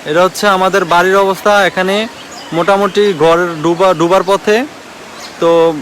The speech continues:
আমরা এখানে খুব আতঙ্কে আছি। আশেপাশে প্রচুর পানি আর পানি, এবং কি পানির গতি অনেক বৃদ্ধি পাচ্ছে, পানি অনেক বৃদ্ধি পাচ্ছে।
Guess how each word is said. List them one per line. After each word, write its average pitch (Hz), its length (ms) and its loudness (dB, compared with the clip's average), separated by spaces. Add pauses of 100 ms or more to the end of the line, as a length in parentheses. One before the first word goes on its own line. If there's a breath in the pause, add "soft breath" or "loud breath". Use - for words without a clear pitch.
আমরা 175 600 0 (1040)
এখানে 180 340 -2
খুব 196 220 -2
আতঙ্কে 190 420 0
আছি। 220 420 0
আশেপাশে 185 680 -2 (200)
প্রচুর 190 300 0
পানি 190 300 0
আর 190 140 0
পানি, 196 320 -2 (440)
এবং 175 180 0
কি 190 60 0
পানির 185 380 0
গতি 190 400 0
অনেক 196 240 0 (360)
বৃদ্ধি 170 240 -4
পাচ্ছে, 214 440 0 (360)
পানি 196 300 0
অনেক 208 280 0
বৃদ্ধি 190 240 0
পাচ্ছে। 226 480 0